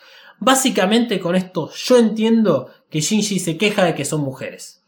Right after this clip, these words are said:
Shinji está siendo juzgado por ser hombre y podemos ver las similitudes que tiene con su padre.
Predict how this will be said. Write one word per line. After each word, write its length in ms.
Shinji 520
está 560
siendo 260
juzgado 540
por 160
ser 240
hombre 440
y 120
podemos 480
ver 120
las 180
similitudes 500
que 100
tiene 160
con 180
su 200
padre. 420